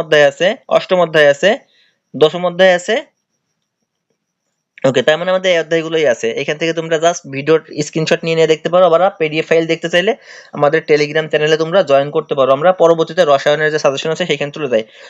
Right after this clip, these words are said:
পদার্থবিজ্ঞানের সাজেশন শেষ, এবার চলে যাবো আমরা রসায়নের সাজেশন। ওকে, রসায়নের সাজেশন দেখার জন্য, উম, ওকে, এই যে আমাদের এখন সাজেশন দেখবো আমরা রসায়নেরটা। দেখো রসায়নে আমাদের তিন নম্বর অধ্যায় আছে। রসায়নে কোন নম্বর অধ্যায় আছে?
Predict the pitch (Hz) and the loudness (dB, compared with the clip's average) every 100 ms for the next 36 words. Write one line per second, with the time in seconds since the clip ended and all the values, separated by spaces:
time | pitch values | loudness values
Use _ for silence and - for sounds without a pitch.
0 | - 156 151 170 165 165 156 160 170 165 | 0 2 2 -4 -4 -4 -4 -6 -8 -4
1 | 202 226 156 151 - - 160 160 165 160 | -2 -2 0 -2 -2 -6 -4 0 2 2
2 | 180 247 - _ _ - 139 139 156 156 | 0 -2 -6 _ _ 0 0 2 0 0
3 | 170 202 143 127 127 139 143 113 - - | 0 -4 -4 -4 -2 -2 -2 -4 -6 -16
4 | - _ 156 156 170 170 175 175 185 170 | -20 _ 2 2 2 2 2 0 -2 0
5 | 170 170 185 190 196 214 214 _ _ _ | 0 -2 -4 -4 -2 -4 -6 _ _ _
6 | _ _ 131 127 123 127 - 143 - 160 | _ _ -14 -10 -8 -8 -6 -6 0 0
7 | 139 123 123 127 131 127 139 131 131 135 | 0 -2 -2 -4 -4 -6 -6 -6 -4 -4
8 | 131 131 131 127 135 135 139 135 143 139 | -4 -4 0 0 2 -2 0 0 0 -2
9 | 143 - 214 - - - - 156 156 156 | -2 -2 -4 -8 -20 -20 0 0 2 0
10 | 151 170 175 180 185 190 185 165 160 143 | 0 -2 -2 -4 -4 -2 -2 2 2 2
11 | 139 - 135 160 160 160 170 165 170 170 | -2 0 -2 -2 -4 -4 -4 -2 0 0
12 | 175 170 | -2 -2